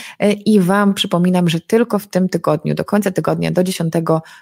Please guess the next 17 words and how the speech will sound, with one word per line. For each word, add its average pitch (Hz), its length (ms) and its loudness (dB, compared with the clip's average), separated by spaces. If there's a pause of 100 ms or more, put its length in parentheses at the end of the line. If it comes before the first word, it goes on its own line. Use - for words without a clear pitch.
(140)
grudnia, 170 480 2
do 165 160 2
niedzieli, 170 580 2 (260)
będziecie 175 420 2
mogli 160 560 0 (100)
kupić 202 380 -4
moje 202 240 2
produkty 175 460 -2
elektroniczne, 165 880 -2 (380)
czyli 185 420 2
e-booki 160 440 -2
takie - 240 -6
jak - 140 -6
Foodbook, 180 520 -4
Codziennik, 175 640 0
Holistyczne 190 480 -2
Pozdrowienia 160 600 0